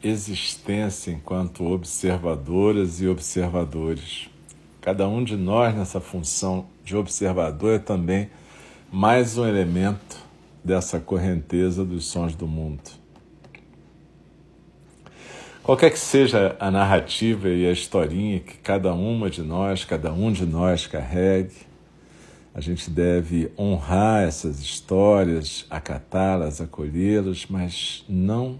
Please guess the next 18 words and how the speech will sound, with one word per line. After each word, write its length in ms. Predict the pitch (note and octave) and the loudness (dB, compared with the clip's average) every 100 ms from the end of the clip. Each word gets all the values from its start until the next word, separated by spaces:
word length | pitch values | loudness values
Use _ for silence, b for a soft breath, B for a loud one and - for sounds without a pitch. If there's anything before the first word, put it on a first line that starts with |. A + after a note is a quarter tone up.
| - - | -16 -8
viver 560 | G2 F2 E2 F#2+ G2+ | -4 -2 0 2 2
em 120 | G#2 | 0
função 580 | F#2 - F#2 - F#2+ F#2 | -6 -6 -8 -6 -8 -6
delas. 640 | F2 D#2+ G1+ - - - - - - B B B B B B | -6 -6 -6 -12 -12 -12 -12 -20 -20 B B B B B B
E 60 | |
perceber 840 | - C#3+ C#3 - A2 F#2 C3+ C3+ A#2+ | -2 2 4 4 2 4 4 4 0
que 560 | - - G#2 F2+ E2 - - - - - - - _ - - - - | -12 -10 -4 -4 -4 -8 -20 -20 -20 -20 -20 -20 _ -20 -20 -20 -8
a 100 | G2+ | -2
realidade 720 | F#2 G#2 G2 E2 F#2+ A2 G2+ | 2 2 2 4 6 6 4
é 40 | G#2 | 0
aquilo 340 | - - G#2+ | -2 -2 -2
que 140 | G2+ F#2+ | -2 -4
acontece 800 | F#2+ F2+ D2+ F#2+ G2+ F#2+ - F#2 | -2 -4 0 2 2 0 -6 -2
mais 360 | F2+ G#2+ G2+ | 2 2 2
além 420 | G#2 F2+ F#2 G#2 | 2 2 2 2
das 260 | G2 E2 - | 0 -4 -4
nossas 440 | E2 D#2+ - E2 | -8 -8 -10 -12
histórias. 800 | - - - G1+ - - - - | -8 -10 -8 -10 -10 -14 -14 -14